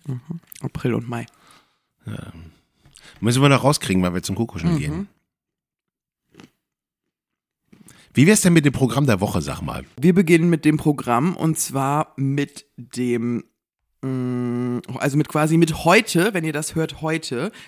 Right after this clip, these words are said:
Speaker 1: mit dem vierundzwanzigsten Mai, Marius kommt, ist ausverkauft, Marius Müller-Westernhagen, Coverband, äh, spielen sehr regelmäßig bei uns, macht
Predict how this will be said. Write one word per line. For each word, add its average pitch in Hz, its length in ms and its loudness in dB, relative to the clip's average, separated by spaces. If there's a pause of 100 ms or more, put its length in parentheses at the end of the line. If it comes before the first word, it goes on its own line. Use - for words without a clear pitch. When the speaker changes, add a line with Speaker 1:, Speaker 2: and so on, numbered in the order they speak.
Speaker 1:
mit - 100 -12
dem 139 100 -8
vierundzwanzigsten 143 800 -6
Mai, 127 300 -6 (240)
Marius 147 520 0
kommt, 180 420 -2
ist - 220 -4
ausverkauft, 190 720 -4
Marius 170 260 -2
Müller-Westernhagen, 143 800 -6
Coverband, 147 580 -4 (320)
äh, 147 140 2
spielen 190 300 2
sehr 190 180 2
regelmäßig 180 520 2
bei 165 120 0
uns, 160 360 0 (920)
macht 180 300 2